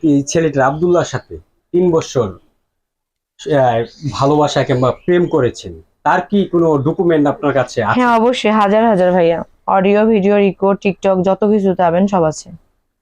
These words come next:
Speaker 1: সবই আপনি দেখাতে পারবেন?
Speaker 2: হ্যাঁ, জি, অবশ্যই।
Speaker 1: দর্শক, আমরা স্ক্রিনে এই ডকুমেন্টগুলা দেখিয়ে দিব। আমরা চাই এই যে ছেলেটি এই মেয়েটির সাথে প্রতারণা করেছে, আর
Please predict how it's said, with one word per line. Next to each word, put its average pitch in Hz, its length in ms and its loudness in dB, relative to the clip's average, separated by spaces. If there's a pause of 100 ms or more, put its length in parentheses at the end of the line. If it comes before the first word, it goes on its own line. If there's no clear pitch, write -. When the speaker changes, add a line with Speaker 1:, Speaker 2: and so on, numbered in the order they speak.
(140)
Speaker 1:
সবই 170 360 0
আপনি 180 200 0
দেখাতে 156 300 0
পারবেন? 98 440 -4
Speaker 2:
হ্যাঁ, 208 180 0
জি, 175 280 2
অবশ্যই। 170 300 0
Speaker 1:
দর্শক, 196 180 -2
আমরা 165 300 2
স্ক্রিনে 175 520 0
এই 143 400 2 (160)
ডকুমেন্টগুলা 139 760 2 (260)
দেখিয়ে 131 380 0
দিব। 123 260 -2 (380)
আমরা 139 240 2
চাই 131 340 0 (100)
এই 165 280 0 (420)
যে 156 220 0
ছেলেটি 160 500 -2 (480)
এই 143 200 2
মেয়েটির 127 300 -2
সাথে 113 420 -6
প্রতারণা 139 380 0
করেছে, 104 440 -10 (580)
আর 110 280 -4